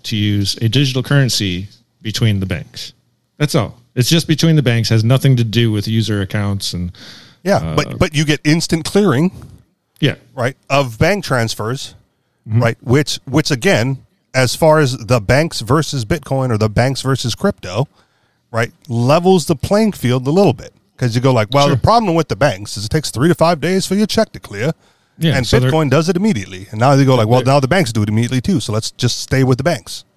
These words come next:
Speaker 1: Yeah, they're catching up with one aspect of Bitcoin.
Speaker 2: Okay.
Speaker 1: They, they won't catch up with the other ones. <laughs>
Speaker 2: All right, continue then.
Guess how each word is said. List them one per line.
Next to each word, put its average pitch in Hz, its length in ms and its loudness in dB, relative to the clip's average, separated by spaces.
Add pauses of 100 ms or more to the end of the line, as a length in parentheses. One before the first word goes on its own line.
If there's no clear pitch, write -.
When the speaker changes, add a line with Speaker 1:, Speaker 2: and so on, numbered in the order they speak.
(340)
Speaker 1:
Yeah, 104 180 0
they're 117 120 4
catching 147 340 0
up 131 140 0
with 117 120 0
one 113 360 0
aspect 107 720 -2
of 104 140 0
Bitcoin. 95 480 -6 (100)
Speaker 2:
Okay. 127 280 -4 (200)
Speaker 1:
They, 107 160 -6 (100)
they 107 140 0
won't 120 320 2
catch 131 220 0
up - 180 -4
with 127 100 -2
the 147 100 0
other 127 160 2
ones. 80 380 -8 (140)
<laughs> - 160 -6
Speaker 2:
All 143 80 2
right, 104 180 -6
continue 139 380 0
then. 85 180 -16